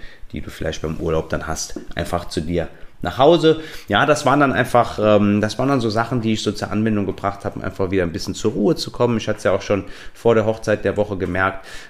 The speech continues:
dass, ähm, viel autogenes Training wieder gemacht. Da bin ich momentan, äh, mit großer, äh, Begeisterung bin ich das am Praktizieren.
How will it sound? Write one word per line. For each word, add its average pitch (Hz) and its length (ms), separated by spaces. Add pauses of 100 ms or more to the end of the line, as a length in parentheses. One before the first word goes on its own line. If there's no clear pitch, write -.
(100)
dass, 92 440
ähm, 85 440
viel 90 220
autogenes 85 480
Training 110 340
wieder 101 180
gemacht. 90 300
Da 87 60
bin 90 160
ich - 180
momentan, 85 640
äh, 78 460
mit - 220
großer, 85 600
äh, 80 40
Begeisterung 82 640
bin 78 100
ich - 100
das - 200
am - 100
Praktizieren. 85 840